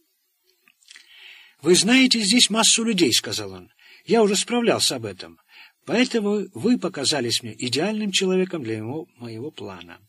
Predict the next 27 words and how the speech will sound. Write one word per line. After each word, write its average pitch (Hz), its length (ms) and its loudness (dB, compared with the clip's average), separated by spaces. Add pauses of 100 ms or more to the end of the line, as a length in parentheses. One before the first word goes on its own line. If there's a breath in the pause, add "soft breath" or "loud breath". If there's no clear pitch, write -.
(340 loud breath)
Среди 165 280 0
ваших 185 280 2
знакомых 185 460 -4
много 185 180 -4
писателей, 135 560 0
художников, 139 680 -4
поэтов, 135 600 -4 (480 soft breath)
так 170 180 -2
называемых 165 580 2
представителей 170 680 4
творческой - 460 0
интеллигенции. 123 720 -2 (400)
В - 80 -6
сущности, 135 640 0 (220 loud breath)
это 185 220 -4
богема, 160 580 2 (240 soft breath)
странные 151 840 -2 (260 soft breath)
и 147 120 -2
экзотические 180 640 0
люди. 101 400 -6 (640 loud breath)
По - 80 -6
некоторым 190 360 -2
причинам 185 540 0
нет 190 160 -2
смысла 202 320 0
называть 143 480 -2
их". - 260 -16